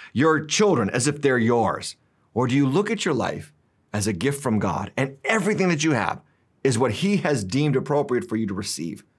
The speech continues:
What if you lived that way? And what if you were generous with it? And what if you, instead of whining about or comparing yourself to other people's possessions,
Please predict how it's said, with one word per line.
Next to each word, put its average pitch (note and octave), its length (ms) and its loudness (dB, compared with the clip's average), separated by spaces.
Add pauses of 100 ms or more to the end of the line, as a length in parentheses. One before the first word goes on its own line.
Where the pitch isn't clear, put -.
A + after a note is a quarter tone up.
(460)
What D3+ 200 0
if F#3+ 100 -2
you F3+ 100 2
lived C3 380 2
that F#2+ 180 0
way? E2+ 280 -8 (480)
And C3+ 120 2
what F#3 120 4
if F#3+ 100 2
you F3+ 80 2
were D3+ 100 4
generous A#2+ 600 0
with - 120 -8
it? - 140 -16 (320)
And C3 160 2
what F#3 100 4
if G#3 120 2
you, F3+ 160 2
instead E3 480 0
of E3 240 0 (180)
whining G3 500 2
about F3+ 440 2
or - 160 4
comparing G3 560 2
yourself E3+ 380 2
to F3 220 0
other F3+ 280 4
people's B2+ 760 0 (320)
possessions, D#3 760 2